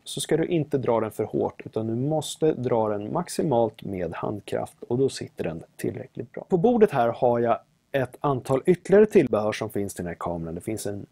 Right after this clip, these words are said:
rökdetektor, det finns en läckagevarnare och det finns en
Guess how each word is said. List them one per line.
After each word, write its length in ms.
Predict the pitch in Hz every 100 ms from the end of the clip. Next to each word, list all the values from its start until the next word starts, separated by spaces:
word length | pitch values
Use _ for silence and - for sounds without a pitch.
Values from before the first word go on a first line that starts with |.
| -
rökdetektor, 920 | 120 175 - 147 - 160 - 160 160 -
det 100 | 147
finns 320 | 135 127 -
en 180 | 123 123
läckagevarnare 840 | 123 165 147 - 123 120 120 117 170
och 60 |
det 60 | 170
finns 340 | 147 131 -
en 240 | 135 131